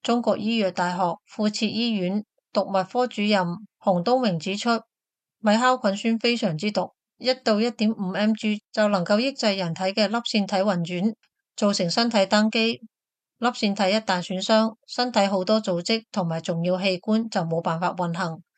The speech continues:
因為細胞死亡後就好難再生同埋修復。目前亦都冇解毒劑可以令到粒線體恢復運作。醫界對米酵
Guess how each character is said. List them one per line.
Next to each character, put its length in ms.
因 180
為 140
細 220
胞 180
死 200
亡 220
後 240
就 180
好 180
難 220
再 180
生 380
同 160
埋 140
修 240
復。 260
目 120
前 240
亦 80
都 180
冇 220
解 160
毒 80
劑 280
可 100
以 120
令 240
到 140
粒 100
線 260
體 400
恢 120
復 180
運 220
作。 260
醫 180
界 160
對 180
米 100
酵 280